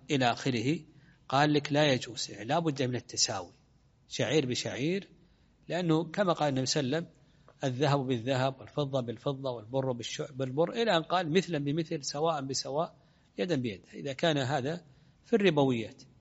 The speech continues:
فإذا اتحد الجنس الربوي نشترط شرطين، الشرط الأول التماثل، والشرط الثاني التقابض.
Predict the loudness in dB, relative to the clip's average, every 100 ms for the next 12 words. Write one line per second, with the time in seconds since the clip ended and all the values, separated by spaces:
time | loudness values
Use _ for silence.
0 | _ 0 0 2 0 2 2 2 2 0
1 | 2 2 4 4 4 2 -2 -12 -20 _
2 | _ _ _ -6 -2 2 2 2 -2 -4
3 | -6 -8 -10 -14 -8 -2 0 0 0 0
4 | 0 -2 -4 -8 -10 -4 -2 2 2 0
5 | -2 -4 -8 _ _ _ -20 -20 _ -6
6 | 2 2 2 -2 -6 -2 0 0 -6 -10
7 | -16 -12 -10 -8 -8 -10 -18